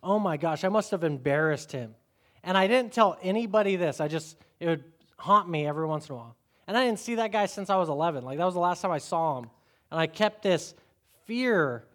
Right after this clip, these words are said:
of that I shamed him, that I <laughs> brought shame upon him. I didn't make him proud. And I would, like, seriously, some nights I'd be like, "Man, I sh-, why did I cry?" Well, the glove was dirty. <laughs> Like, like, arguing with myself, I'm like, "Man, I'm so dumb."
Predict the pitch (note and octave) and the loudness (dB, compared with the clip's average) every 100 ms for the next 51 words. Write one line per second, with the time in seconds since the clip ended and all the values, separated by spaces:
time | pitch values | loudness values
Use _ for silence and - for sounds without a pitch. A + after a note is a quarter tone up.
0 | _ D#3 F3 D#3+ F3 E3 C#3+ - _ _ | _ -6 -4 0 2 2 0 -8 _ _
1 | _ _ - - - G3+ G#3+ A3+ G#3+ D#3 | _ _ -20 -16 -8 -4 -2 -2 -4 -6
2 | C#3+ A#2+ A2+ - _ _ _ E3 F3 D#3+ | -8 -8 -12 -20 _ _ _ -4 -2 -4
3 | - G#3 F#3+ F#3 - _ - - G#3 G#3+ | -6 0 0 0 -6 _ -16 -4 2 2
4 | A3 F#3 - F3+ F3+ D#3 C#3+ E3+ G3+ G3 | 4 0 0 0 0 -2 -2 0 0 0
5 | F#3+ E3 B2+ F3 F3 F3 C3+ A#2 _ _ | 0 -2 -4 -2 0 0 -2 -8 _ _
6 | _ _ _ _ F3+ G3+ G3+ G3 F#3+ D#3+ | _ _ _ _ 0 4 4 4 2 0
7 | - - B3 - B2 - _ _ _ - | -2 -4 -2 -4 -8 -12 _ _ _ -4
8 | A3 F#3 D#3+ E3+ D3 A#2 B2 A#2+ B2 B2 | -2 0 -2 -4 -8 -12 -16 -14 -12 -12
9 | C3 - C#3 B2+ G#3+ G3 - - A#2+ E3 | -14 -18 -14 -12 -10 -10 -14 -18 -16 -16
10 | - _ _ _ _ _ A3 A3+ C4 A3 | -16 _ _ _ _ _ -4 -4 -2 0
11 | A#3+ C#4+ - A#3+ E4 E4 A#2+ - F#3+ - | 2 -2 -2 0 0 -2 -8 -12 -4 2
12 | C4 - - G#3+ - C4 C4+ G#3+ E3 F3 | 2 2 -2 -4 -4 2 4 4 6 4
13 | G3+ A3 A3 A#3+ A3+ C#4 G3+ D#3 A3 A3+ | 6 6 6 4 0 0 0 0 -2 -2
14 | C3+ B2+ - - D4 F3 G3 A#3+ | -4 -8 -12 -8 -8 -6 -4 -4